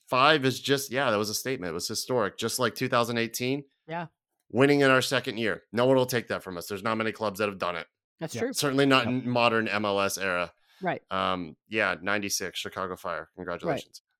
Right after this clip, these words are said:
Speaker 2: Right.
Speaker 1: Um, it was
Speaker 2: <laughs>
Speaker 1: different. It was different than they, they did that in their first year.
Speaker 3: It was a different
Speaker 2: Right.
Speaker 1: Um,
Speaker 3: time.
Speaker 1: but, you know,
Speaker 2: <laughs>
Speaker 1: <laughs> but
Speaker 2: It was.
Speaker 1: it's just this one I wanted. Like,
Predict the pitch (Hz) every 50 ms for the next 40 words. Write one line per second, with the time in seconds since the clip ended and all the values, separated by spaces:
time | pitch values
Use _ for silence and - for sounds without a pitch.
0 | _ - - 101 104 104 104 104 107 110 107 107 101 95 - - 208 220 - -
1 | - 214 - - - 123 110 - 104 101 - - - - 120 117 117 113 95 113
2 | 123 - 107 101 87 80 87 85 92 101 104 110 104 95 90 _ - - 95 82
3 | 95 82 95 95 95 117 110 - 160 147 - - - 226 202 - 160 - 226 -
4 | - 226 160 139 123 127 131 127 127 208 123 135 135 120 143 139 - - - -
5 | - _ _ _ _ _ - 104 - - - - 143 123 - - 139 147 143 123
6 | 120 120 - - 123 - - - - - 123 - - 311 - - - 294 - _
7 | _ _ _ - - - - - - - - - - - - - - 185 151 -
8 | - - 190 247 - 202 220 - - - 254 254 240 - 185 165 - - 175 190
9 | 185 247 254 - 240 247 233 220 190 160 139 131 123 113 104 101 98 101 123 131
10 | 127 127 131 -